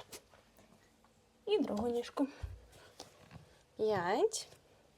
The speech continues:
Чотири. Три. Два.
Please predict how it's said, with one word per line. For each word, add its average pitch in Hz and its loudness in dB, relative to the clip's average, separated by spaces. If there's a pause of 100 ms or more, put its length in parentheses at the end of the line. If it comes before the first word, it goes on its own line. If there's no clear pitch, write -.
(2750)
Чотири. 208 0 (2250)
Три. 202 -2 (2750)
Два. 190 -8